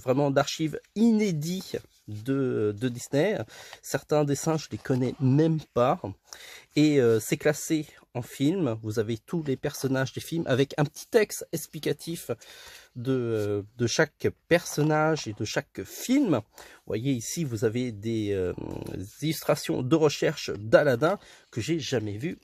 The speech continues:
auparavant. En tout cas, n'hésitez pas à me dire si vous l'avez déjà vu ou pas. Vous voyez même différentes versions du génie. Et, euh, vous avez même des séries, euh, récentes comme Alerte Rouge, que, que j'ai adoré, hein, je vous le conseille vivement,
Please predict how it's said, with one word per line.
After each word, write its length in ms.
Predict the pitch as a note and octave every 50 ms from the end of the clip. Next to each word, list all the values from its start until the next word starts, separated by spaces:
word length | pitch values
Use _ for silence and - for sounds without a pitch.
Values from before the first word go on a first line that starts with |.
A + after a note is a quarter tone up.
| _
auparavant. 640 | F3 E3 - - E3+ D#3+ D3+ C3 C3 G#2+ F2+ F2+ - - - _ _ _ _ - _
En 60 | -
tout 100 | - -
cas, 140 | - - C3
n'hésitez 380 | B2 A2+ A2 - - - - A2+
pas 80 | B2+
à 40 | A2
me 60 | G#2+
dire 160 | G#2+ - C#3
si 160 | - - - A#2
vous 60 | G2+
l'avez 200 | G#2+ G#2 G#2 G#2
déjà 300 | G2 A2 A2+ G#2+ A2 A2
vu 260 | G#2 - D3+ D#3+ - - _
ou 80 | A#2
pas. 360 | A2+ _ - B2+ C#3 F#3 F#3+
Vous 200 | E3 A#2+ A#2+ G#2+
voyez 360 | G2 G#2 A#2 A#2 A#2 B2+ C3 B2
même 340 | A#2+ D#3 E3+ E3 C3 A#2+
différentes 420 | C3+ G3 A#3 - A3 F3+ E3+ F3 -
versions 320 | - C#3 - - E3 - -
du 260 | C3+ C#3 C#3 G3 B3+
génie. 400 | A3+ F#3 F#3 E3 D#3 D#3+ G3 A#3+ - - - - - - - - - - - _ -
Et, 260 | E3+ E3+ E3 D#3 D3
euh, 80 | C3+
vous 200 | C3+ C3 C#3+ D3+
avez 180 | E3 D#3 D#3+ D#3+
même 400 | E3 G3 A#3 A#3+ A#3+ A3+ F#3+ A#2+ - - _ _ _ - _
des 140 | - A#2+ E3
séries, 500 | D3 - - E3+ D3+ D3 F3+ F3+ F3 D#3
euh, 280 | A#2+ A2 G#2+ G#2 G#2 G#2
récentes 480 | G#2+ C#3 - - E3 F3 G#3 - - F#2+ G2 -
comme 180 | - A#2 A2+ - _
Alerte 380 | D3 C#3+ D3+ D3 - - -
Rouge, 520 | C#3 A#2+ G#2 - C#3 F#3 C4+ E4+ - - - - - _ _ _ _ _ - - - - - - - - _ _
que, 120 | - A2+
que 180 | G2+ - - G#2+
j'ai 220 | G2 - F#2 - _
adoré, 400 | - C#3+ B2+ B2+ A2 G2+ B2+ C#3
hein, 120 | B2+ G#2+ A2
je 100 | G2 G2
vous 60 | G2
le 40 | F#2+
conseille 540 | - A#2 A#2+ - - C3 B2+ B2+ A#2 F#2+ -
vivement, 720 | F#2 F#2 G2 G#2+ B2+ F3 F3 - - A#2 A#2 A#2 D3 F#3